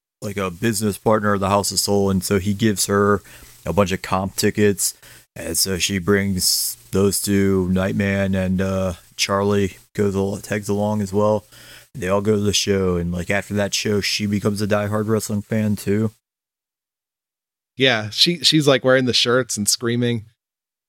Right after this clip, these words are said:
Speaker 2: Raleigh, too, he gets so, he gets so worked up, like, during the wrestling match that he's, like, throwing popcorn everywhere, cheering and everything. <laughs> Like, he's being such an obnoxious asshole.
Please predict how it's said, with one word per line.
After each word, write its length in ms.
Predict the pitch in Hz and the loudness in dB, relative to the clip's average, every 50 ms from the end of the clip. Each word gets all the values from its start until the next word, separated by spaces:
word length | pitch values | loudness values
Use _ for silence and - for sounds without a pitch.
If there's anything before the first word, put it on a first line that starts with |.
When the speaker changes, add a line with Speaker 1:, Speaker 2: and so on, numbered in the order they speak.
| _ _ _ _ _ _ _ _ _ - - | _ _ _ _ _ _ _ _ _ -10 -2
Speaker 2:
Raleigh, 400 | 113 143 165 202 202 147 117 107 | 4 6 6 6 6 6 4 2
too, 240 | 107 - 170 165 139 | 4 6 6 6 6
he 140 | 123 123 123 | 6 4 6
gets 240 | 151 151 - - | 6 4 4 6
so, 200 | - 170 156 139 135 | 4 6 6 6 4
he 140 | - 131 131 | 0 2 6
gets 200 | 165 156 - - | 6 6 6 6
so 180 | - 156 147 | 4 4 6
worked 300 | 139 135 135 123 - - | 6 6 4 4 4 4
up, 260 | 131 135 131 _ - | 2 2 2 _ 0
like, 160 | 123 117 113 98 | 0 0 0 2
during 220 | 120 120 120 120 | 2 2 2 2
the 80 | 107 101 | 0 0
wrestling 440 | 101 110 113 - - 120 110 107 | 0 0 -2 0 0 0 0 0
match 340 | 104 104 104 107 104 - - | 0 0 -2 -2 -4 -4 -4
that 100 | - 110 | -4 -2
he's, 160 | 117 117 - | -4 -2 -2
like, 160 | 117 107 101 - | -2 -4 -4 -2
throwing 340 | - 120 117 120 120 110 | -2 0 0 2 0 -2
popcorn 560 | 104 - 107 107 117 _ - 127 120 120 117 120 | -2 -2 -2 -2 -2 _ -4 -2 -2 0 0 -2
everywhere, 500 | 123 117 123 120 117 117 117 120 117 120 | -2 -2 -2 -2 0 0 0 0 0 0
cheering 500 | 117 - - 120 113 113 113 117 120 120 | 0 -2 -4 -2 -2 0 0 0 0 0
and 80 | 120 117 | -2 -2
everything. 520 | 120 120 117 - - - - - 170 147 | -2 -4 -4 -6 -8 -6 2 2 2 4
<laughs> 20 | 120 | 2
Like, 180 | 127 113 - | 0 -6 -4
he's 240 | - - 147 131 - | 0 0 0 0 0
being 160 | - 147 135 | 0 -2 -2
such 260 | 120 - - 139 131 - | -2 -2 -2 -2 -2 -2
an 80 | 139 127 | -2 -2
obnoxious 520 | 117 110 113 110 113 - - 143 117 - | -2 -2 -2 -2 -2 0 -2 -2 -2 -4
asshole. 520 | - - 95 104 104 - 113 107 120 123 | -6 -6 -6 -6 -6 -4 -4 -4 -4 -6